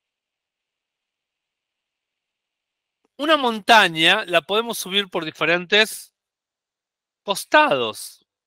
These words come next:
y podemos ir transitando diferentes lugares. Ahora, no es lo mismo si subo una montaña desde un lugar que está lleno de rocas, si subo una montaña no es lo mismo si la subo desde otro lugar que está lleno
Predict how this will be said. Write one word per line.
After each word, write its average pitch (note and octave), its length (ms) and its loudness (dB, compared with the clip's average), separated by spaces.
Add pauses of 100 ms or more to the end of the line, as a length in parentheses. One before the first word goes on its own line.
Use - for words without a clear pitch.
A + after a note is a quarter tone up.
(280)
y D#3+ 80 -20
podemos G#3 460 -4
ir A3 120 -2
transitando G#3+ 720 0
diferentes F3+ 500 -2
lugares. F#3 520 2 (400)
Ahora, F#3 440 6 (240)
no G#3+ 100 -8
es D4 60 -2
lo D4 80 2
mismo B3+ 340 -2
si G#3 100 -10
subo A#3+ 180 -10
una A3+ 160 0
montaña G3 600 0
desde F3+ 140 -6
un G3+ 100 -8
lugar G3+ 240 0
que - 80 -8
está F3+ 160 -2
lleno F#3+ 320 -2
de F#3 80 2
rocas, F#3+ 720 0 (360)
si E3+ 140 -14
subo A3+ 160 -8
una A3 160 0
montaña F#3+ 540 0
no F#3+ 80 -2
es G3 40 -2
lo F#3+ 100 -2
mismo G3+ 600 -4 (140)
si D#3+ 140 -8
la D#3+ 100 -2
subo G#3 280 -2
desde E3 200 -2
otro F#3+ 220 -4
lugar F#3 280 0
que - 60 -4
está F3 140 -2
lleno F#3 400 0